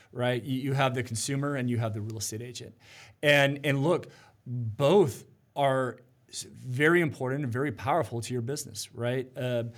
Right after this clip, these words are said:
the, the real estate agent often, uh, will impact the, the consumer's decision as, as to which mortgage company to choose. A-, and so, uh, it's important to be able to,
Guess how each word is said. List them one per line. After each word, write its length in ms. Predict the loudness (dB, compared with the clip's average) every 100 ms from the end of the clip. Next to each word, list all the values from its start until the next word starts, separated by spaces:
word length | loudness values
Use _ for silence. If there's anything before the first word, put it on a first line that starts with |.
| -16 -20 -4
the, 120 | -2
the 140 | 0
real 220 | 0 0 2
estate 240 | 2 2
agent 360 | 2 0 -4 -6 _
often, 600 | 0 0 0 -4 -4 -6 -18 _ _ _ _ _ -14 -8
uh, 220 | -4 -2 -2
will 220 | -2 -4
impact 560 | -2 -2 0 0 -2 -4
the, 120 | -4
the 120 | -4 -4
consumer's 480 | -4 -2 -2 -2
decision 460 | -4 -4 -2 -4 -4
as, 220 | -4 -4
as 200 | -6 -6
to 140 | -4 -6
which 280 | -6 -6
mortgage 320 | -4 -4 -6 -8
company 300 | -8 -6 -10
to 80 |
choose. 480 | -10 -10 -10 -12 -16 -18 _ -20 -20 -20 _
A-, 180 | -2 0
and 320 | 2 0 0
so, 420 | -2 -2 0 -2 -4 -14 _ _
uh, 240 | -4 -2 -2 -4
it's 160 | -2 -2
important 580 | -4 -6 -4 -4 -4 -6
to 140 | -6
be 260 | -6 -4 -2
able 320 | -2 -4 -6
to, 580 | -6 -4 -4 -2 -4